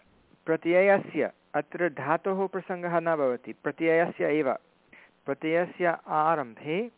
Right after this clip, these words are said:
च वर्गीयवर्णः, नाम च, छ, ज, झ, ञ, अथवा टवर्गीयवर्णः, ट, ठ, ड, ढ, ण भवति चेत्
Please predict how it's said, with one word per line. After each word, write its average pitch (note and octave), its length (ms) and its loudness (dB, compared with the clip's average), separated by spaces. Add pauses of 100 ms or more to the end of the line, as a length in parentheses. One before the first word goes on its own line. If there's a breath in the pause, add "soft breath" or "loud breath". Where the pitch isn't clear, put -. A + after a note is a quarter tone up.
(1400 soft breath)
च - 20 0
वर्गीयवर्णः, D3+ 1120 0
नाम B2+ 260 -8
च, - 180 -12
छ, D3 220 -8
ज, B2 320 -4 (120)
झ, - 20 -10
ञ, B2 300 -10 (680)
अथवा D3 460 0 (180)
टवर्गीयवर्णः, D3+ 1080 -2 (400)
ट, C3+ 40 -4
ठ, C3 180 -4
ड, C#3+ 160 -2
ढ, A#2+ 160 -6
ण A#2+ 440 -2 (1400 loud breath)
भवति E3 560 -4 (1500)
चेत् D#3+ 420 -2